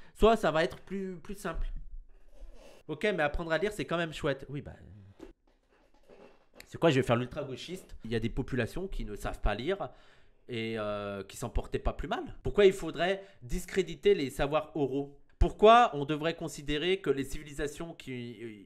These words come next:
qui ont l'écriture et tout sont supérieures, euh, que les civilisations qui n'avaient pas l'écriture ?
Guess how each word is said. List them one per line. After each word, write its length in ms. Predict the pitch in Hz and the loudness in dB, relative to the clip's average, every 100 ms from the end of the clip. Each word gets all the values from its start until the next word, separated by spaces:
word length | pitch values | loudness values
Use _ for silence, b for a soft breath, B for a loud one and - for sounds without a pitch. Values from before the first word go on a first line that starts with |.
| 110 | -10
qui 140 | 139 | -6
ont 140 | 127 127 | -4 -2
l'écriture 520 | 151 - 165 - 143 | -2 -2 -2 2 2
et 100 | 131 | 2
tout 180 | 196 220 | -2 -6
sont 180 | 139 | -8
supérieures, 720 | 127 - 190 - 156 175 220 254 b b b b _ | -12 -4 0 2 2 4 4 2 b b b b _
euh, 420 | 123 120 110 104 98 | -6 -6 -6 -8 2
que 120 | 196 | 2
les 100 | 170 | 2
civilisations 560 | - 156 147 147 - | -4 -10 -4 -4 -4
qui 140 | 240 - | -6 -2
n'avaient 180 | 143 143 | 0 4
pas 160 | 185 | 2
l'écriture ? 440 | 180 - 196 - | 2 -2 -4 -6